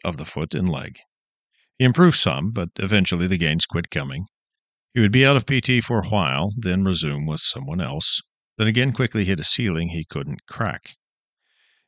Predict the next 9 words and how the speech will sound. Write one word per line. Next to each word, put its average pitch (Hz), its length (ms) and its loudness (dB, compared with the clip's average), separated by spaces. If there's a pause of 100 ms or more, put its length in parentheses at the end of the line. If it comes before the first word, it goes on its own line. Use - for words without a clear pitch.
(120)
In 110 120 2
the 101 80 4
beginning, 101 640 2 (400)
that 95 200 0
is, 82 320 0
the 95 160 -8
first - 280 -6
ten 76 200 -4
years, 82 500 -4